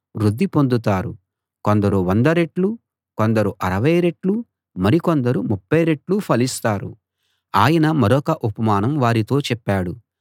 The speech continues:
పరలోక రాజ్యం తన పొలంలో మంచి విత్తనాలు చల్లించిన రైతులా ఉంది. మనుషులు నిద్రపోతూ ఉంటే అతని శత్రువు వచ్చి గోధుమల మధ్య కలుపు మొక్కల విత్తనాలు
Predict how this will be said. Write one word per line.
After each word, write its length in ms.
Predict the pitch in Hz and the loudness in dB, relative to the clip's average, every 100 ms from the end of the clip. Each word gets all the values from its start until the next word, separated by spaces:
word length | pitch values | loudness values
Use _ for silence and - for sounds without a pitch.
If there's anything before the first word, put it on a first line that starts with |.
| _ _ 110 | _ _ -2
పరలోక 440 | 101 120 190 208 | 2 4 2 2
రాజ్యం 540 | 180 147 113 113 139 185 _ 117 | 0 0 -2 -2 -2 -6 _ -2
తన 120 | 101 | -2
పొలంలో 580 | - 107 139 180 185 170 | 0 0 0 2 2 2
మంచి 360 | 110 135 170 | 2 2 0
విత్తనాలు 540 | 127 113 113 117 139 151 | 0 -2 0 0 0 -2
చల్లించిన 760 | - 110 113 110 110 98 127 - _ - | -2 0 2 0 0 0 -2 -6 _ -8
రైతులా 500 | 101 98 107 110 101 | -2 -2 0 2 2
ఉంది. 400 | 147 123 104 95 _ _ _ _ - | 2 0 0 -2 _ _ _ _ -4
మనుషులు 400 | 98 143 - 196 | 2 2 2 0
నిద్రపోతూ 760 | 175 104 98 151 156 147 - 131 | 2 0 0 -2 0 -2 0 0
ఉంటే 540 | 107 95 - 135 233 _ _ _ 117 | 0 -2 0 -2 -2 _ _ _ -4
అతని 260 | 113 110 | 0 0
శత్రువు 540 | 101 101 101 - 180 147 | 0 -2 -2 -2 0 2
వచ్చి 480 | 101 - 120 165 - _ _ 110 | 0 -2 -2 -2 -4 _ _ -6
గోధుమల 580 | 101 123 170 185 175 170 | 2 2 2 2 2 2
మధ్య 360 | 135 117 117 - | 0 0 -2 0
కలుపు 260 | 107 110 131 | -2 0 0
మొక్కల 380 | 117 - 113 104 | 0 -2 -2 0
విత్తనాలు 640 | 104 - 98 95 156 | -2 -4 -2 0 0